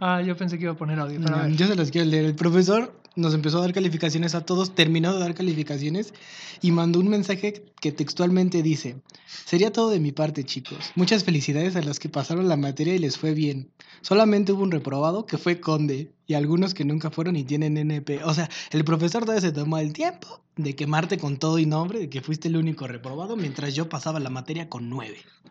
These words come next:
Speaker 1: Ah, sí, o sea, sí, fue, no, no tuvo piedad y por lo menos dijo, "Ah, sí, tal número de cuenta o nada más una persona, o bueno, varias personas reprobaron". No, no. Tenía que decir mi nombre.
Speaker 2: Y, y no fuiste el único, güey, ¿estamos de acuerdo? O sea, yo conozco más gente que reprobó junto contigo y el único que quemó fue, fue a ti, güey.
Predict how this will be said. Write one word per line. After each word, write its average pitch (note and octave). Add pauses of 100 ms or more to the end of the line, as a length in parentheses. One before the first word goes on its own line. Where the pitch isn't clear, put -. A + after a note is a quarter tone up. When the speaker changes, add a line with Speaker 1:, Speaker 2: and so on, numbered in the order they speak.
(140)
Speaker 1:
Ah, E3
sí, E3
o D#3+
sea, F3
sí, E3+
fue, F3+
no, G3+ (360)
no F#3+
tuvo A#3
piedad E3
y G#3+
por E3+
lo D#3
menos E3
dijo, E3+ (140)
"Ah, F3
sí, F#3
tal F#3
número A#3+
de E3
cuenta F3
o E3
nada F3
más F#3
una G3
persona, E3
o D#3+
bueno, E3
varias E3+
personas E3
reprobaron". D#3
No, D#3+
no. C#3+ (460)
Tenía G3+
que B3
decir F#3
mi F3+
nombre. F3
Speaker 2:
Y, F#3+
y F#3
no G#3
fuiste A#3
el G3
único, G#3+
güey, D3
¿estamos G3
de F3
acuerdo? F3+
O F3+
sea, E3
yo E3
conozco G3
más F#3
gente F#3
que D#3+
reprobó C#3
junto E3
contigo C#3
y G3+
el C#3
único F3
que C3
quemó C3
fue, D3
fue D3
a D3
ti, D3+
güey. F#3